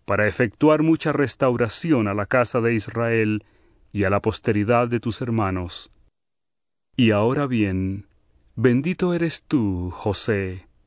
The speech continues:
He aquí, eres pequeño.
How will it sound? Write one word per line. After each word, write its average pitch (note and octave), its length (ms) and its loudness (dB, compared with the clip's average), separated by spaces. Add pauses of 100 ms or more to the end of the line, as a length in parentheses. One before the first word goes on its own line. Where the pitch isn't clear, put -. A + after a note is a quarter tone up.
(720)
He G2 160 4
aquí, A2+ 640 -2 (420)
eres A2 320 2
pequeño. G2 720 -2